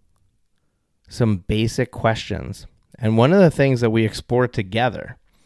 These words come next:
is what is holding you back, standing in the way, or stopping you from achieving the results that you want. And if I ask you that question enough times,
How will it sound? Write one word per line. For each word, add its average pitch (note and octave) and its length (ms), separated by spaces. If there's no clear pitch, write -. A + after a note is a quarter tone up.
is A#2 480
what A#2 400
is G#3 160
holding F3 560
you D#3+ 140
back, A2+ 460
standing C3 600
in F3 80
the F3+ 100
way, G#2+ 420
or A#2 140
stopping A#2+ 640
you G#2 300
from A#2 200
achieving D3+ 720
the B2 100
results A2+ 600
that - 180
you A#2+ 220
want. G#2+ 560
And A#2+ 200
if A#2 120
I B2+ 100
ask D3 500
you F3+ 100
that E3 240
question C3+ 500
enough G#2+ 460
times, A2 720